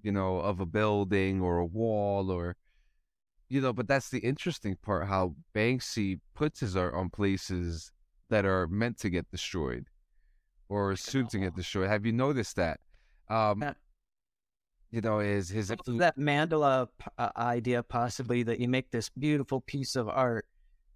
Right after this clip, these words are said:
Speaker 2: and just like the universe, all things must go, so they destroy it.
Speaker 1: Yeah, the,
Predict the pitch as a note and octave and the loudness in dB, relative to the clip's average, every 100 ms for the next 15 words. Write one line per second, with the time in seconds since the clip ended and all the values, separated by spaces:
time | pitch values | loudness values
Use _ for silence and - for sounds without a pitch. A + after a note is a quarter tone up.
0 | _ B2 A#2+ C3+ - C3 - B2+ C#3+ B2+ | _ -4 0 0 2 -2 0 0 2 2
1 | G#2+ A2+ G#2+ - A#2+ A#2 B2 A#2+ A#2 A#2 | 0 -4 -4 0 2 2 0 0 0 0
2 | A#2 - C3+ B2+ A#2 A2 - G#2+ G#2 F#2 | 0 0 2 2 2 -2 0 2 2 0
3 | A2 G#2 G2+ - E2+ D#2 - - _ - | -2 -2 -6 -8 -8 -6 -10 -16 _ -20
4 | _ _ - - - A2+ A2+ G2+ G#2+ G#2 | _ _ -20 -20 -2 2 2 2 2 4
5 | G#2 | 2